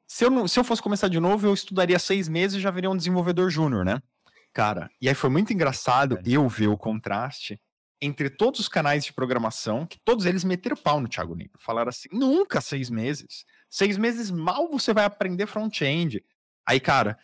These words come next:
Speaker 1: depois você tem que aprender back-end, depois tem que aprender S Q L, depois infraestrutura, não sei o quê. O cara mostra que é uma jornada de três anos, assim.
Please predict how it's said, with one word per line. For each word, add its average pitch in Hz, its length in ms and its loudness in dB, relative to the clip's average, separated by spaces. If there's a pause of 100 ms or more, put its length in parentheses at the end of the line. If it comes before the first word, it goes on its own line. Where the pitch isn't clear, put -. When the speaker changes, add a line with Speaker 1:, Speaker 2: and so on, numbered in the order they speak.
(160)
Speaker 1:
depois 208 260 2
você - 80 -6
tem 202 120 0
que 190 60 0
aprender 175 380 0
back-end, 151 580 -6
depois 175 220 -6
tem 175 100 -2
que - 40 0
aprender 165 240 0
S - 140 -4
Q 131 320 0
L, 127 160 4
depois 160 280 -2
infraestrutura, 160 680 0
não - 60 -4
sei - 120 -6
o 135 40 -10
quê. 165 100 -6
O 147 60 -2
cara 151 180 0
mostra 139 340 -2
que 170 80 -4
é 170 40 -2
uma 175 120 0
jornada 180 360 0
de 190 120 -6
três 202 320 -2
anos, 131 480 2
assim. 101 340 -4